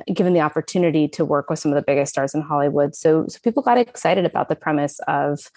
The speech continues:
of creating something that was supposed to be really designed for your mobile phone.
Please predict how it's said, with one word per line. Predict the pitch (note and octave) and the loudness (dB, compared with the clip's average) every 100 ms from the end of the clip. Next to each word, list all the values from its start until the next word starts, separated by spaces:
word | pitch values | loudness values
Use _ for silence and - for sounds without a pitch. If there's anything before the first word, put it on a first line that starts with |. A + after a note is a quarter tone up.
| - - - _ _ - - | -20 -20 -20 _ _ -12 -2
of | F3 D3+ - - | 0 0 -4 -10
creating | - F#3+ F3 F3 | 0 2 4 2
something | E3 D#3 D3+ D3+ | 2 0 0 0
that | - | 0
was | D3+ | -2
supposed | - E3+ D3+ | 0 0 0
to | - | -2
be | D3+ D3+ | 0 0
really | D3 F3+ F3+ E3+ | 2 2 4 4
designed | D#3+ D#3+ D3+ C3+ C3+ | 2 0 -2 -2 -4
for | - - C#3+ C#3 - | -4 -2 0 0 -2
your | D3+ D3+ | 0 2
mobile | D3 - - | 0 -2 -4
phone. | - - - F#3+ | -4 -4 -2 -4